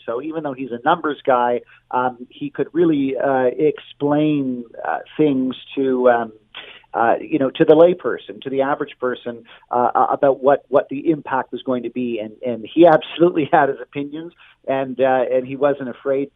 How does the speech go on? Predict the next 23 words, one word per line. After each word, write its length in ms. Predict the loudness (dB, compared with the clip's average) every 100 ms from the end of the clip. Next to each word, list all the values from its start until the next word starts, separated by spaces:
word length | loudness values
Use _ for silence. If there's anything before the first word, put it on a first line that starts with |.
| -8
to, 300 | -6 -6 -10
to 80 | -16 -8
share 240 | -2 -2
them 160 | -2 -4
about 240 | 0 0
what 180 | 2 -2
he 180 | -2 -12 0
thought, 280 | 0 0 -6 -16 -20 _
you 100 | -4
know, 160 | 0
a 80 | -2 -4 -6
certain 460 | -8 -8 -12 -14 -20 -20 -4
number, 480 | 0 2 2 0 0
or 40 |
a 40 | 0
certain 260 | -2 -2 -8
scandal, 480 | -2 0 4 2 2
or 80 |
a 60 | -2
certain 280 | -4 -6 -2
public 300 | -2 -2 -2
policy 560 | 2 4 4 0 -8
meant 320 | -8 -6 -6